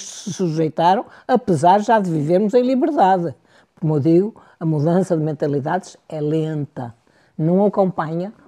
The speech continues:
os passos da história, não acompanha os passos da lei. A lei pode ser, eh,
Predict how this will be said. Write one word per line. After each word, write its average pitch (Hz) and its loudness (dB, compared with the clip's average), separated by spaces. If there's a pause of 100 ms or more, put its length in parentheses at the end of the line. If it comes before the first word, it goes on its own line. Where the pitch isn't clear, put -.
(120)
os - -8
passos - -10
da 196 -6
história, 160 -10
não 165 -6
acompanha 185 -2 (280)
os 165 -4
passos 170 -4
da 196 0
lei. 170 2 (360)
A 160 -2
lei 208 4 (240)
pode 175 0
ser, 208 -2 (640)
eh, 156 -6